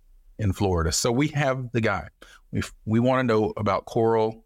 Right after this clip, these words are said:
coral reef, and impacts from climate change and so forth.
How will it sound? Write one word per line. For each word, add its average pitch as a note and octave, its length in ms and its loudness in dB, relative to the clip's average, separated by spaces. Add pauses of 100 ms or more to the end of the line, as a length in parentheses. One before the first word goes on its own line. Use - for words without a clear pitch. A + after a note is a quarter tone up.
coral G2 280 0
reef, G#2+ 380 2
and F2+ 520 0
impacts G#2 480 -2
from F2 140 -6
climate A2 400 -2
change G2+ 320 -2
and F#2+ 80 0
so G#2 140 0
forth. G2 300 0